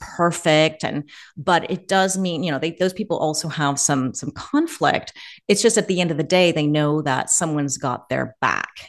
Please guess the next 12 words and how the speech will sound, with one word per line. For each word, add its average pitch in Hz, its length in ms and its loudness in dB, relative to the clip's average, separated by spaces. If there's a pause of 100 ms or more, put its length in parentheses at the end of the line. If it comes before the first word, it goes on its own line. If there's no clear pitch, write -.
(120)
And 151 300 2
so, 151 400 4 (280)
and 180 120 4
if - 160 -4
you're - 180 -6
in 202 120 6
a, 151 260 4
in 156 80 2
a 143 80 2
bad 185 440 2
marriage, 139 580 0 (340)
um, 151 340 4